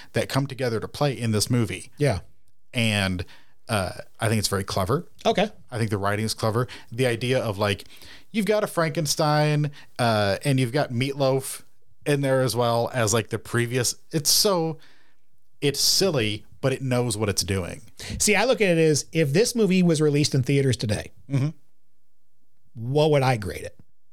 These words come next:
Speaker 2: If this movie came out today as brand new, like, "Oh, check this out," this would be bad.
Speaker 1: But if you are, uh, if you take cultural impact into consideration at all,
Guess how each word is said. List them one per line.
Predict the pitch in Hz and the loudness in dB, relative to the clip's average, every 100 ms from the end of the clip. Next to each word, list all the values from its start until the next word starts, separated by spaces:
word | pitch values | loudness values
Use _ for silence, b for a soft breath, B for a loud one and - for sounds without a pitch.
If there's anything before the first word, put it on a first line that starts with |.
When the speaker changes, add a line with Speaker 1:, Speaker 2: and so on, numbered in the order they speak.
| - - - | -18 -12 0
Speaker 2:
If | 151 | 2
this | 127 247 | 4 2
movie | 240 185 | 2 2
came | 180 190 170 | 2 2 4
out | 151 147 | 4 4
today | 156 143 127 110 | 2 2 2 2
as | 123 | 0
brand | 113 165 190 | 4 4 6
new, | 180 | 4
like, | 135 110 | 4 4
"Oh, | 262 | 4
check | 170 - - | 4 2 2
this | 240 | 2
out," | 233 220 147 B B B B B - - - - - - | 4 4 2 B B B B B -18 -18 -18 -18 -18 -8
this | - 160 170 170 | 0 4 4 4
would | 156 | 2
be | 120 104 | 0 0
bad. | 98 87 - - - B B B B B | 0 -2 -6 -12 -14 B B B B B
Speaker 1:
But | - 160 180 | -2 0 0
if | 175 - | -2 0
you | 185 185 | 2 2
are, | - 139 135 127 117 110 107 - - | 2 2 4 4 2 0 -6 -10 0
uh, | 113 92 - 64 - - - | 0 0 -4 -8 -10 -12 -4
if | 123 | 0
you | |
take | 139 151 147 - - | 2 0 -2 -12 -4
cultural | 151 147 113 | -2 -2 -4
impact | 113 139 107 87 | -2 0 -2 0
into | 101 92 101 95 | -2 0 0 -2
consideration | - 101 95 98 90 95 | 0 -2 0 -2 -2 -2
at | 92 | 2
all, | 127 87 - | 2 0 -6